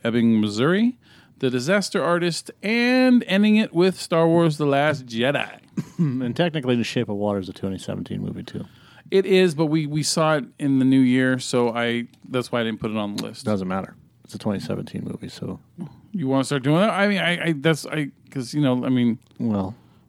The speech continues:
Speaker 1: 'cause, you know, a lot of times we see the Oscar winners and it's after the new year, you know what I mean? Or, you know.
Speaker 2: So,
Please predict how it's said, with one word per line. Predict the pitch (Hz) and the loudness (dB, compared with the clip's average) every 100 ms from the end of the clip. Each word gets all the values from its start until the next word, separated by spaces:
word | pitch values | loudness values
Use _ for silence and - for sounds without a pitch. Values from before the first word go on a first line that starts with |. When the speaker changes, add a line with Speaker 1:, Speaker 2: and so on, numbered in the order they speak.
| - | -2
Speaker 1:
'cause, | 151 165 | 0 2
you | 190 | 4
know, | 160 | 4
a | |
lot | 165 196 | 6 4
of | |
times | 180 160 | 4 2
we | 135 | 0
see | 127 147 | -2 0
the | 139 | 0
Oscar | 131 180 - | 0 -2 0
winners | 139 131 123 117 | 2 2 2 0
and | 127 127 123 | 0 0 -2
it's | 123 | -2
after | 131 - | -4 -2
the | 120 | -2
new | 117 120 | 2 2
year, | 131 120 | 2 0
you | 110 | -2
know | 113 | -2
what | 113 | 0
I | |
mean? | 120 127 127 | 0 0 -2
Or, | 117 | -4
you | 82 - 123 | -6 -6 -4
know. | |
Speaker 2:
So, | 110 110 | -2 -2